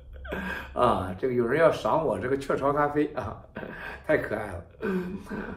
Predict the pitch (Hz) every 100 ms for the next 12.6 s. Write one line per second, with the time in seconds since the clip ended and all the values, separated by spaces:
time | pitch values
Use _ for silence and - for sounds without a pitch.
0 | - - 127 127 123 110 95 87 127 120
1 | 156 123 - - 190 202 - 190 - -
2 | - - 175 156 143 131 127 - - -
3 | - - 233 202 190 190 147 - 160 -
4 | 170 185 156 90 90 151 - 92 78 135
5 | 107 82 - - - 78 - 196 - 165
6 | 135 110 104 - 226 185 190 180 180 -
7 | - - 110 117 117 117 117 180 170 156
8 | 110 202 143 135 - 285 - 131 127 120
9 | 117 113 - - - 190 190 156 131 -
10 | 98 104 85 - - - - 147 190 -
11 | 123 139 - 180 147 123 - 110 151 127
12 | 92 117 107 117 104